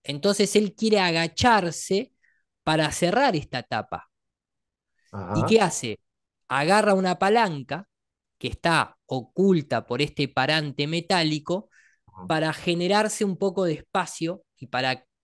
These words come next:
Speaker 1: darse cuerda. Cuando él baja con el pie y la va a trabar,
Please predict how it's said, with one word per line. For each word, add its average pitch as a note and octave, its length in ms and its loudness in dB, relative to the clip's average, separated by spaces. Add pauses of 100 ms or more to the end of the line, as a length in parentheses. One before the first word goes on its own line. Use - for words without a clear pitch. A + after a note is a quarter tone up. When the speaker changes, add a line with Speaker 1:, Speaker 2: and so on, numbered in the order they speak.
(200)
Speaker 1:
darse E3+ 480 -2
cuerda. G2+ 460 -6 (800)
Cuando D3 360 2
él F#3 220 6
baja F3 380 -2
con E3 180 -4
el E3+ 140 -4
pie E3+ 300 2
y B2+ 100 -6
la C3 140 0
va F3 100 2
a F#3+ 80 -2
trabar, G#3+ 460 2